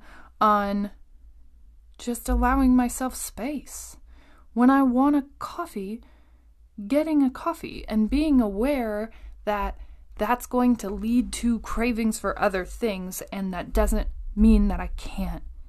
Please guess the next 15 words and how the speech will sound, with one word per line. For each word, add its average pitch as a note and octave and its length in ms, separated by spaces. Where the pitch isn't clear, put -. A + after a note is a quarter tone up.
do A#3+ 180
it. - 160
Have B3+ 440
the B3 60
freaking A#3 420
coffee. - 520
So G#3 220
I G3 80
had - 460
my G#3+ 140
coffee, - 480
and G#3 100
I A3 60
definitely G#3+ 680
had F3+ 400